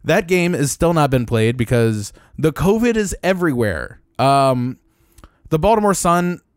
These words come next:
had reported that Steve Saunders, the, uh, strength and conditioning coach for the Ravens, apparently was showing symptoms, uh,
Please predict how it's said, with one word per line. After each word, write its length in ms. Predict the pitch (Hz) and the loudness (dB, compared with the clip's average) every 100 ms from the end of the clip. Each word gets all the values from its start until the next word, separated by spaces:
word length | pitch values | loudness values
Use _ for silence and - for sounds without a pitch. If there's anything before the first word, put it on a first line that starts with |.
| _ - | _ -4
had 220 | 147 143 | 0 2
reported 500 | 143 135 147 147 131 | 2 2 2 2 0
that 160 | 127 117 | -2 -2
Steve 340 | - 143 139 | -4 -4 -4
Saunders, 600 | - 131 131 127 127 - | -2 0 2 0 0 -4
the, 420 | - 104 101 95 - _ | -8 -8 -8 -10 -14 _
uh, 460 | 107 107 101 101 92 - _ | -6 -4 -4 -6 -8 -14 _
strength 340 | - - 147 139 | -8 -2 0 0
and 100 | 117 | -6
conditioning 400 | 123 123 - 120 | -4 -4 -6 -8
coach 240 | 123 123 | -6 -6
for 80 | - | -6
the 100 | 110 | -4
Ravens, 540 | 110 113 113 107 - - _ _ _ | -2 -2 -4 -8 -12 -18 _ _ _
apparently 440 | - - 143 135 131 | -12 -6 -4 -2 -4
was 100 | 120 | -2
showing 260 | 147 131 | -2 -2
symptoms, 760 | 123 135 123 127 123 123 - - - | -4 -4 -4 -4 -4 -6 -12 -16 -10
uh, 360 | 107 107 104 | -6 -4 -6